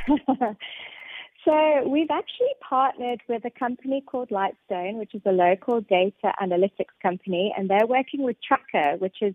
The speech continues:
the vehicle recovery, um, company. And essentially what happens is they track the movement of the cars. So it's completely anonymous, but they'll be able to turn around and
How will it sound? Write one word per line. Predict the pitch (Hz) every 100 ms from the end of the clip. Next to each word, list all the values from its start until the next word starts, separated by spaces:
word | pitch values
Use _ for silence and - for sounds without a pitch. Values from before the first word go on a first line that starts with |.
| -
the | 208 196
vehicle | 180 185 208 233 208
recovery, | 185 - 208 208 185 175 165 175
um, | 170 160 165 _ - - -
company. | 220 202 185 160 - - - - -
And | 240
essentially | 240 311 - 466
what | 262 220
happens | 220 220 254 240 233
is | 220 202 208 _ - - - -
they | 226 254 311 311 - -
track | 269 254 - - 208 -
the | 220 214 208 -
movement | 214 214 226 233 -
of | 190
the | 196
cars. | - 240 208 151 202 - -
So | -
it's | 196 - 226
completely | - 247 381 403
anonymous, | 240 208 226 196 - 240 -
but | 233
they'll | 247 339
be | 381
able | 277 233 247
to | -
turn | 208 226 220
around | 214 202
and | 196